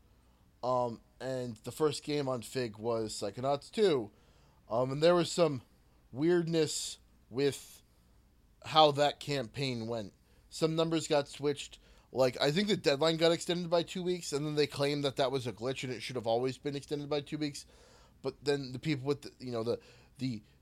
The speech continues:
the more cynical people said, "No, you extended it because it looked like you weren't going to fit your, hit your goal if you didn't extend another two weeks." Um,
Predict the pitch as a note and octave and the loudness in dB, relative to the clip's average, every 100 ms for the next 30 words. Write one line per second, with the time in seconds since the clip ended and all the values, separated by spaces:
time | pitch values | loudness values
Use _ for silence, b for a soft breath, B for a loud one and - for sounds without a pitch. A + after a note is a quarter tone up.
0 | - C#3+ E3 E3 G3 F#3 D#3 C#3 D#3 C#3 | -6 2 2 4 4 2 0 -2 -4 -4
1 | C3 - C#3 A2+ C3+ D#3 D3 C#3+ C3+ - | -6 -2 -2 -2 2 4 4 2 -4 -2
2 | D3+ C#3+ C3 A#2+ B2 B2+ C3+ C3+ B2 C#3 | -2 0 -6 -8 -8 -8 -8 -8 -6 -2
3 | C#3+ B2+ C#3+ B2+ - A2+ A#2 G2+ C3 D3 | -2 -2 -4 -4 -6 -8 -8 -8 -6 -6
4 | B2 B2 C3 A#2+ A#2+ A#2 A2+ G#2 - A2 | -4 0 0 0 -4 -8 -8 -8 -6 -6
5 | G#2+ G#2+ G2+ - G#2+ G2+ F#2+ - - b | -6 -8 -8 -8 -8 -8 -12 -20 -20 b
6 | b b b b b A2 A#2+ A2+ G2+ | b b b b b -2 0 0 -2